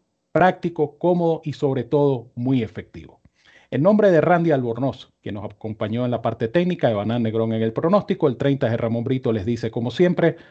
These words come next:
los quiero mucho y los quiero de gratis. Un fuerte abrazo para todos donde quiera que se encuentren, cuídense mucho, que disfruten de esta competencia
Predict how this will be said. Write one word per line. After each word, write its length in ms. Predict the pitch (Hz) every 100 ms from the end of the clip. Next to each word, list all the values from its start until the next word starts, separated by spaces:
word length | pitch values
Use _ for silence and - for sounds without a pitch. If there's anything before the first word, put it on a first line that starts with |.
| _
los 160 | - 95
quiero 220 | - 135
mucho 440 | 135 170 175 160 -
y 100 | 196
los 180 | 160 -
quiero 360 | 131 117 113
de 160 | 107 104
gratis. 420 | 101 92 - 87
Un 80 | 120
fuerte 280 | 127 143 139
abrazo 340 | 131 - 139
para 160 | 113 101
todos 240 | 120 117
donde 180 | 110 104
quiera 220 | 113 113
que 80 | 110
se 100 | 107
encuentren, 460 | 104 185 190 175 151
cuídense 420 | 123 120 113 110
mucho, 340 | 190 196 165
que 120 | -
disfruten 480 | 123 113 180 202 156
de 80 | 131
esta 180 | 143 135
competencia 640 | 139 160 240 202 214